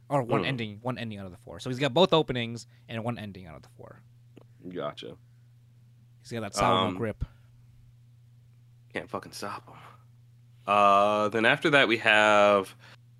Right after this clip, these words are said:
Speaker 2: uh, Don Machi or Try to Pick Up Girls in a Dungeon, uh, Sword Oratorio, Oratoria, which is a little side story about, like, the, the entire, the majority of season one from, um,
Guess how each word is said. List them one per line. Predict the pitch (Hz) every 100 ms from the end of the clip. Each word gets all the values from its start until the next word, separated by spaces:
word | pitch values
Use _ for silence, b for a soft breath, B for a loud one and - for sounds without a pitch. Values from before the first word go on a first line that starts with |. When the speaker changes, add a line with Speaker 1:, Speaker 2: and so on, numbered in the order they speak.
| _ _ _ -
Speaker 2:
uh, | 104 95 90
Don | 113 120
Machi | 113 120 139 127
or | 110 104
Try | 101 -
to | 113
Pick | - 120
Up | 101
Girls | 113 104
in | 101
a |
Dungeon, | 95 135 135 139 135 135 135 127 B B _ -
uh, | 101 95 95 92 90 87 82
Sword | - 127 127 123 120 120
Oratorio, | 117 110 - 127 131 135 135 139 - _ - -
Oratoria, | 104 101 - 120 101 117 85 87 - b - _
which | 113 113
is | 113
a |
little | 135 156
side | - 123 131 -
story | 143 127
about, | 98 90 98 110 - -
like, | 92 82 - - _ _ _ 107
the, | 110 - - 101
the | 131
entire, | 120 127 139 143
the | 110 123
majority | 117 117 139 165
of | 151
season | - 156 135 113
one | 110 117 120
from, | - 104 95 95
um, | 92 90 82 80 80